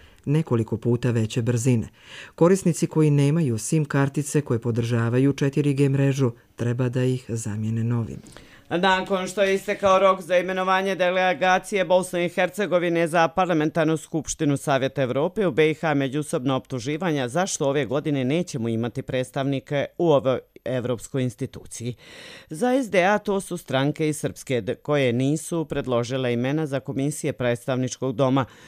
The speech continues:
Speaker 2: dok klubovi S N S D-a i Srpskog kluba ističu da je to zamjena teza i da je S D A proizvala blokadu konstituisanja organa na zajedničkom nivou,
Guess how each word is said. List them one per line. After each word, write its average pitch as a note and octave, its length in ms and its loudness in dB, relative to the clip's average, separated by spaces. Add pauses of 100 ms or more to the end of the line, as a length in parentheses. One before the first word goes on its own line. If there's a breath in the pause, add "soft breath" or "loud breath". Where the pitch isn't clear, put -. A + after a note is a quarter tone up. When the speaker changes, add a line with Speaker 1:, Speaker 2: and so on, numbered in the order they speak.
(180 loud breath)
Speaker 2:
dok G#3 220 -4
klubovi E3 420 4
S D3+ 160 0
N C#3 100 -2
S B2 180 -4
D-a F3+ 240 0
i E3 160 -2
Srpskog B2 440 -6
kluba B2+ 300 -2
ističu E3 460 -4
da D3+ 120 0
je C3+ 60 2
to C3 240 -4
zamjena A#2 460 0
teza C3+ 480 0 (320 loud breath)
i E3+ 100 -4
da D3 140 4
je B2+ 280 4
S - 100 -10
D F#3 160 2
A E3 220 2 (200)
proizvala C#3+ 580 0
blokadu C3 600 0
konstituisanja C3+ 960 -2
organa D#3+ 480 -4
na E3 200 0
zajedničkom B2 720 -2
nivou, A2 340 -4